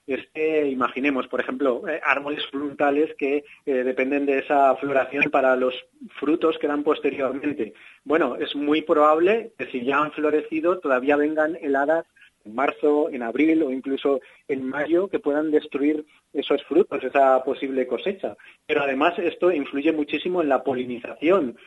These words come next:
o en, eh, la sensibilidad a las plagas que, que, que pueden tener, eh, las plantas y en particular esos árboles frutales, ¿no?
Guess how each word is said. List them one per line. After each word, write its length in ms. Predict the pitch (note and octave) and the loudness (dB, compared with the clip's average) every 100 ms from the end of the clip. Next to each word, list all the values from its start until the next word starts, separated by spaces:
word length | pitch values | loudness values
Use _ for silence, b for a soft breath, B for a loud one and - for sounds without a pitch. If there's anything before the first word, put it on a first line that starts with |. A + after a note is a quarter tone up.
| B | B
o 380 | - C#3 F3 G3 B B | 2 4 4 2 B B
en, 360 | E3 C#3 D3 E3+ | -4 0 2 0
eh, 300 | F#3 D3+ C#3 C3+ | 2 4 4 2
la 120 | C3+ | 0
sensibilidad 640 | C#3+ C#3 B2+ C3 B2+ D3 | 0 -4 -10 -6 2 4
a 60 | E3 | 4
las 200 | C#3 - | 2 0
plagas 500 | D3 E3+ G#3 C3 - | 2 4 4 0 -2
que, 240 | C3+ B2+ | -4 -4
que, 340 | B2+ B2+ B2 B2 | -4 -2 -2 -4
que 80 | C3 | -6
pueden 340 | C3 C3+ C3 | -4 -4 -4
tener, 320 | B2 B2+ C3 B2 | -6 -6 -6 -4
eh, 320 | A#2+ A#2+ A#2+ | -4 -2 -2
las 220 | A#2+ A#2 | -2 -4
plantas 600 | - C#3+ C#3+ C3 B2 A#2+ | 2 2 2 0 -2 -4
y 80 | B2 | -6
en 100 | A#2+ | -4
particular 440 | B2 A#2+ C3 C3 | -4 -4 -2 0
esos 240 | C3+ C3 C3 | 0 -4 -6
árboles 440 | C3 B2+ C3 B2+ | -8 -8 -8 -10
frutales, 520 | - C3 B2 A#2 G#2+ | -6 -4 -2 -2 -4
¿no? 200 | A2+ C#3+ | -8 -10